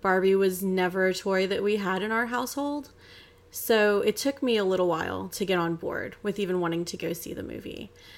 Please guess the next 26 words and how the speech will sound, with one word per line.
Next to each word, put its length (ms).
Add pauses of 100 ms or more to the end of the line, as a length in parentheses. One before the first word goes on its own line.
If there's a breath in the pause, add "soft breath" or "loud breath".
(360 loud breath)
But 380 (200)
for 260
me, 600 (100)
my 640 (100)
oldest 360
daughter, 380
who's 260
a 40
teenager, 680 (520 loud breath)
um, 600 (120)
she 220
brought 220
it 80
to 120
my 60
attention. 560 (640 loud breath)
She 280
was 160
interested 520
in 120
the 80
film 640 (380)
because 340
of 220 (340)
Greta 240
Gerwig, 520